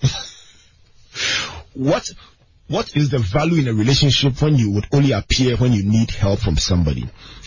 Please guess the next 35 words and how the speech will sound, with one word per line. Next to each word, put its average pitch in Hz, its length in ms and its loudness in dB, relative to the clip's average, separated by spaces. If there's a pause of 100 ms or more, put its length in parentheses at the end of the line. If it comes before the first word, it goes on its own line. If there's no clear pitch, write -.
(120)
And 123 160 2
so 147 280 0
Nido 156 300 2
Kubeng, 131 600 0 (240)
who 143 160 0
is 113 140 0
the 101 60 -2
former 143 300 0
president 123 400 2
of 101 80 2
the 92 80 0
American 120 460 2
Speakers - 520 -2
Association, 120 500 0
says 113 280 0
that 90 140 -2 (460)
one 160 240 0
of 196 80 -2
the 117 80 0
ways 135 260 2
to - 160 -2 (140)
oil 147 420 2
your 104 300 -2
important 139 800 0
relationships, 107 720 0
and 131 100 0
you 113 80 2
may 135 100 4
want 202 220 2
to 95 40 2
write 92 180 2
this 95 120 0
down, 82 240 -2
he 92 80 2
says, 139 320 0